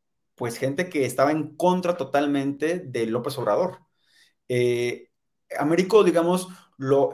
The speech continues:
es, su gobierno está basado en tres grupos políticos, por ponerlo así en términos así muy, este, eh, fuertes. Uno es,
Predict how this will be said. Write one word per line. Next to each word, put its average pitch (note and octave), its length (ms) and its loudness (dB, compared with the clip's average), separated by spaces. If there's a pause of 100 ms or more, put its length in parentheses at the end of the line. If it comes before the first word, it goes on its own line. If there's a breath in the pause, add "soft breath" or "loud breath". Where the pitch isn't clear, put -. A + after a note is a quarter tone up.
(100)
es, C3 360 0
su C3+ 160 -4
gobierno D3+ 320 4
está F3 180 0
basado E3+ 500 4
en C3+ 260 -4
tres F3 280 4
grupos D#3 380 -2
políticos, C3 640 -6
por A#2 240 -4
ponerlo C3 340 2
así C#3 320 0
en C#3 160 -2
términos B2+ 640 -2 (420)
así - 260 -8
muy, C3+ 580 2
este, G#2+ 480 -4 (420 loud breath)
eh, A2 120 -6
fuertes. C#3+ 680 0
Uno F3+ 300 4
es, F3+ 400 -2